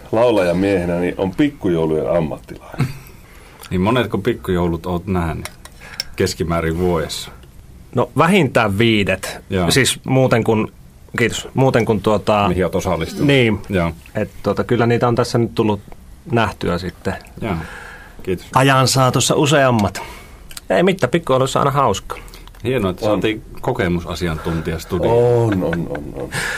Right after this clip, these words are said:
Speaker 1: Ja tuota, mutta siis Henkka M on myös rumpali. Onko sulla
Speaker 3: Mm.
Speaker 1: kokemuksia pikkujoulukeikoista?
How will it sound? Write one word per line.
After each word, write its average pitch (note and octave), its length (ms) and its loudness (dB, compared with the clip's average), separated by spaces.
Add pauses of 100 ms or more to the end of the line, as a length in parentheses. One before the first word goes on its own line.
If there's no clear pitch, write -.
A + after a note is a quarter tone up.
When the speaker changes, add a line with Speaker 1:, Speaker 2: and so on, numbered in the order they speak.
(720)
Speaker 1:
Ja F#2+ 100 0
tuota, G#2 260 0
mutta E3 180 0
siis D#3 120 2
Henkka F3+ 340 2
M D#3 80 2
on C#3 120 0
myös C3+ 220 0
rumpali. A2+ 560 0 (420)
Onko C3 200 0
sulla F3 240 2
Speaker 3:
Mm. D#3+ 80 2
Speaker 1:
kokemuksia A2+ 480 0
pikkujoulukeikoista? - 1200 -4